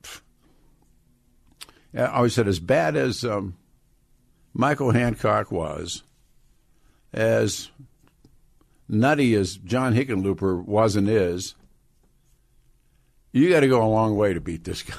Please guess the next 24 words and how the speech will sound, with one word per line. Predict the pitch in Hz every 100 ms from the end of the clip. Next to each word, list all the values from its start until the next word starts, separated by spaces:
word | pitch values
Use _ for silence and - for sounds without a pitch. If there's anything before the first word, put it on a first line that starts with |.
| -
<laughs> | - -
He's | 131 143 117
like, | 120 104 80 _ _ _ - -
and, | 151 131 120 - 117 - _ _ -
and | 113
he's, | 139 95
he's | 107 120 104
wrecking | 101 95 104
the | 85
city, | - 87 101
so | - 95
somebody's | 92 110 104 98 80 _ _ _ -
already | 104 101 98
come | 101 90
that. | 104 104 92 - _ _ _ _ -
Hamas, | 120 147 170 123 - -
Tim | - 139
Hernandez | 123 127 156 156 85 87
just | - 104 -
came | 95 85
up | 82 85
on | 85
the |
board. | 85 98 87